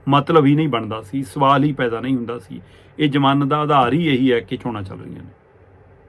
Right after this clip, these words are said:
ਤੇ ਕਹਿੰਦੇ ਚੋਣਾਂ ਪੰਜ ਸਾਲ 'ਚ ਇੱਕ ਵਾਰ ਆਉਂਦੀਆਂ ਨੇ, ਇਸ ਲਈ ਸ਼ਰਤ 'ਤੇ,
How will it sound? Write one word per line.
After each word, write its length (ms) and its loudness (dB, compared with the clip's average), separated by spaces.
ਤੇ 80 -10
ਕਹਿੰਦੇ 240 -2
ਚੋਣਾਂ 260 -8
ਪੰਜ 220 -12
ਸਾਲ 160 -10
'ਚ 100 -14
ਇੱਕ 180 -14
ਵਾਰ 140 -8
ਆਉਂਦੀਆਂ 260 -10
ਨੇ, 80 -12
ਇਸ 280 -4
ਲਈ 80 -10
ਸ਼ਰਤ 380 0
'ਤੇ, 160 -12